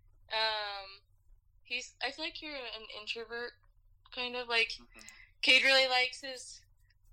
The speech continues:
Speaker 1: alone time or, like, naps and stuff. Um, but it was cute. We were some friends, and, um, he was like, like, we got done. He's like, "Oh, I,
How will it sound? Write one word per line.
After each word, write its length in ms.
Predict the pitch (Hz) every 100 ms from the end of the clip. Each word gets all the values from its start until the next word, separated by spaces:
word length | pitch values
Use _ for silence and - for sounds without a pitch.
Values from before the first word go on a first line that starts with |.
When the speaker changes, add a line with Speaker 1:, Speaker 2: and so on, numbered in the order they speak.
| - - -
Speaker 1:
alone 440 | 226 220 214 220
time 260 | 220 226 226
or, 60 |
like, 260 | 220 214 -
naps 400 | 208 196 196 -
and 100 | 226
stuff. 420 | - 214 214 214 -
Um, 440 | 220 214 202 196 - _ _ - - - -
but 100 | 226 208
it 40 | 233
was 120 | 247
cute. 240 | - 226
We 160 | 214 226
were 80 | 233
some 220 | 240 220
friends, 480 | - 208 208 214 220
and, 240 | 208 202 _ _ - - - - _ - -
um, 560 | 220 214 202 196 202 214 _ _ _ _ _ _
he 240 | 240 233
was 120 | 226 214
like, 560 | 214 208 202 - - - _ _ _ _ _ _ _ _ -
like, 160 | 214
we 120 | 233 214
got 200 | 220 196
done. 340 | 208 214 214 - _ _ _ _
He's 140 | - 226
like, 160 | 220
"Oh, 40 | 247
I, 380 | 277 277 269